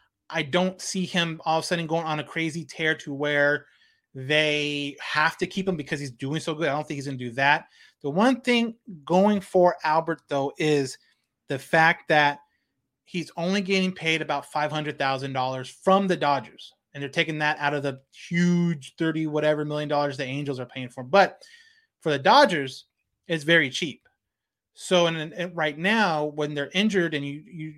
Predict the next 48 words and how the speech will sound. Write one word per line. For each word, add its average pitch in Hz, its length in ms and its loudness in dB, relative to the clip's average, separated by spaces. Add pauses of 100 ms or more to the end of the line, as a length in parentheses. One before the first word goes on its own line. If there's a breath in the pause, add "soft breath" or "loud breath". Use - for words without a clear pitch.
you 160 140 -8
know, 135 160 -6
maybe 165 240 -4
you 180 100 0
don't 190 160 -2
have 165 380 -4 (240)
minor 151 300 0
league 139 140 -6
guys 139 180 0
that 143 100 -4
are 135 100 -2
ready 139 200 -4
to 131 80 -8
come 135 200 -10
up 135 200 -8
yet, 127 200 -10
you 143 120 -12
can 151 180 -12
use 160 260 -4
one 147 120 -8
of 143 120 -6
those 127 140 -8
roster 147 320 0
spots 135 300 -6
for 151 280 -2
Albert. 131 440 -2 (480 soft breath)
But 151 160 0
when 139 180 -4
they 165 140 2
start 269 180 -2
getting 247 160 0
healthy 226 320 -2
again 165 240 -4
and 156 100 -6
they're 156 140 -6
gonna 165 240 -2
need 165 420 -4
roster 180 380 -2
spots, 127 380 -6
I 151 40 -12
mean, 151 240 -8 (680 loud breath)
you 175 160 2
look 233 160 4
at 202 120 2
some 214 140 0
of 190 60 0
those 165 120 0
injuries, 165 480 -2